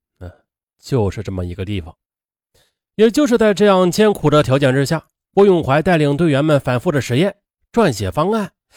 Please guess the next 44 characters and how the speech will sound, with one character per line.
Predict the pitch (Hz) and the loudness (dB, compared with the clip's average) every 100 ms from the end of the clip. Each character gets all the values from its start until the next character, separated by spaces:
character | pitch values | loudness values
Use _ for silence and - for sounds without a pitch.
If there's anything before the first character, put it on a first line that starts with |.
| - | -18
甚 | - 285 262 | -6 -2 -2
至 | 233 233 208 | 0 0 0
不 | - 247 | 0 -2
惜 | 226 | 0
自 | 214 - 277 160 | -4 0 0 0
己 | 107 98 107 - | -2 -6 -6 -6
去 | 180 | -4
帐 | - 220 | -2 -4
篷 | 127 123 | -4 -4
里 | 101 90 | -4 -4
搅 | - 90 | -4 -4
拌 | 107 85 | -6 -4
炸 | - 196 | -4 -4
药。 | 107 - _ _ _ _ _ _ _ _ _ _ _ _ _ _ | -6 -18 _ _ _ _ _ _ _ _ _ _ _ _ _ _
在 | 120 101 | -6 -4
他 | 107 | -4
任 | 117 104 | -2 -2
劳 | 92 101 | -2 -2
任 | 117 | -2
怨 | 110 98 | -2 -2
的 | 90 | -4
工 | 101 | -6
作 | 95 95 | -6 -4
之 | 95 | -6
下， | 98 98 90 - _ - | -6 -8 -10 -14 _ -4
第 | 208 | -4
一 | |
颗 | 185 214 | 0 0
原 | 165 143 175 | 2 0 0
子 | 139 | -2
弹 | 156 151 135 _ | 0 -2 -4 _
爆 | - 147 113 | -2 0 0
炸 | 131 | -2
的 | 107 | -4
最 | - 233 143 | -4 -4 -4
佳 | - 170 190 | -4 -4 -4
方 | 113 101 92 | -6 -6 -6
案 | 101 - _ _ _ _ - | -8 -10 _ _ _ _ -4
就 | 120 | -2
那 | 95 98 | -2 -4
样 | 92 | -6
诞 | - 98 | -6 -8
生 | - 104 | -8 -12
了。 | 127 | -14